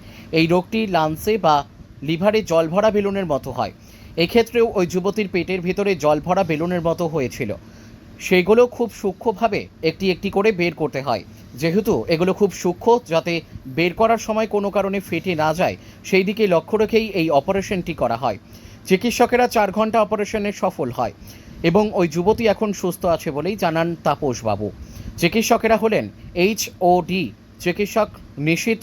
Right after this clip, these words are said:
চন্দ্র কর্মকার, সার্জেন্ট ডক্টর প্রণব কুমার ঘোষ, নাজমুল সফিদ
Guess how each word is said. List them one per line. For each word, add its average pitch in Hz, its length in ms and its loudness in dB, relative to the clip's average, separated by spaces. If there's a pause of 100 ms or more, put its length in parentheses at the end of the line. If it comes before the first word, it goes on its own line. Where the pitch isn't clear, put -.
(140)
চন্দ্র 165 360 2
কর্মকার, 123 560 0 (360)
সার্জেন্ট 175 440 2 (160)
ডক্টর 160 280 2
প্রণব 170 420 -2
কুমার 185 280 0
ঘোষ, 139 280 -4 (400)
নাজমুল 170 420 2
সফিদ 185 420 0